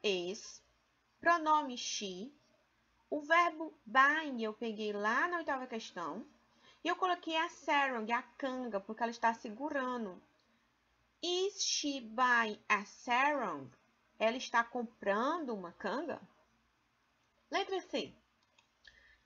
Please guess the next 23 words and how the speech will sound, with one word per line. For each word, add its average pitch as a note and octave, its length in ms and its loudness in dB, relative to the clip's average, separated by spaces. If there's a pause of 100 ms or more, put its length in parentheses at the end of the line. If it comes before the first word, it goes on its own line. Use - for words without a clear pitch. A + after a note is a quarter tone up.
Is A3+ 680 -4 (160)
é F#3+ 100 2
o F#3 60 0
verbo, F3+ 560 -8 (320)
she C4 720 -8
é G#3+ 80 0
o G#3 60 -2
pronome, F#3 600 -8 (420)
ride, D4 540 2
que D4+ 100 -6
é D4 40 0
o C4 60 0
verbo A#3+ 340 -2
com A#3+ 140 -10
I A3+ 100 -4
N A3 180 -4
G G3 180 -4
que G3+ 80 -8
eu G3 60 -6
peguei F#3+ 440 -8
na D4+ 120 -4
oitava A#3+ 340 -2
questão, F3 540 -10